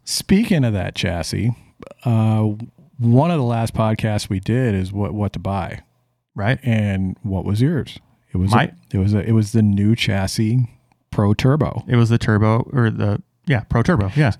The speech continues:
Speaker 1: So Daddy got to drive one of those at, at Takeover.
Speaker 2: A Turbo?
Speaker 1: Yeah.
Speaker 2: Really?
Speaker 1: Yeah.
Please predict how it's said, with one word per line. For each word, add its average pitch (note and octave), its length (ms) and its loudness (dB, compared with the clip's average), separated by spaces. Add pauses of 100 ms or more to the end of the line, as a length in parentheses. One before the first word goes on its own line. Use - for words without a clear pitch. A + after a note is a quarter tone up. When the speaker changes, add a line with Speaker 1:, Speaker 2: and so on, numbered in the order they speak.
Speaker 1:
So - 160 2
Daddy D#3+ 300 2
got C#3+ 200 0
to A2 60 -8
drive A2+ 320 0
one G2+ 160 0
of F#2 60 0
those F2+ 200 0
at, - 200 -4
at A2 220 -4
Takeover. E2+ 560 -4 (840)
Speaker 2:
A B2 80 -8
Turbo? G3 380 0 (180)
Speaker 1:
Yeah. F#2 180 -2 (280)
Speaker 2:
Really? A2 400 0
Speaker 1:
Yeah. G#2 240 -2